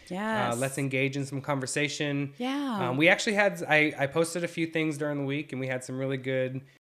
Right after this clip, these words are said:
Speaker 2: um, interactions with
Speaker 1: We
Speaker 2: some
Speaker 1: did.
Speaker 2: of our listeners.
Speaker 1: I'd like to see a couple more. Like,
Speaker 2: Yeah.
Speaker 1: don't be afraid, people. We're not
Speaker 2: Yeah, talk to
Speaker 1: Trust
Speaker 2: us.
Speaker 1: me. Yeah.
Speaker 2: There wa-, whether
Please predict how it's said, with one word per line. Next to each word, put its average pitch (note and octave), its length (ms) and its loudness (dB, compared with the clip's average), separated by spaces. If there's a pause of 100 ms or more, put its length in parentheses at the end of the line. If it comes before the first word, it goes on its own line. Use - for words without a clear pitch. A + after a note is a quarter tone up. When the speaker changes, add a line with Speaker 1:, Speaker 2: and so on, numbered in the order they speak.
(300)
Speaker 2:
um, B2 240 -4
interactions C3+ 800 -2 (100)
with C3 140 -2
Speaker 1:
We B3+ 60 2
Speaker 2:
some C3+ 80 0
Speaker 1:
did. D#4 100 2
Speaker 2:
of D#4+ 140 6
our A3 80 2
listeners. - 160 -2
Speaker 1:
I'd A#3+ 160 2
like D4 80 -2
to E4 100 0
see D4 200 0
a A#3+ 40 0
couple G#3 300 -2
more. F#3 440 -2
Like, A#3+ 120 -2
Speaker 2:
Yeah. E3 100 6
Speaker 1:
don't F4 140 4
be E4 100 2
afraid, E3 520 -4
people. E3+ 360 -6
We're G3 140 -6
not G#3 480 -8 (300)
Speaker 2:
Yeah, F#3+ 180 2
talk E3+ 260 0
to F#3+ 80 -6
Speaker 1:
Trust D3 240 2
Speaker 2:
us. F3+ 80 -2
Speaker 1:
me. F3 160 -4 (100)
Yeah. F3+ 480 -4 (180)
Speaker 2:
There E3+ 220 10
wa-, F3+ 180 6
whether E3+ 600 6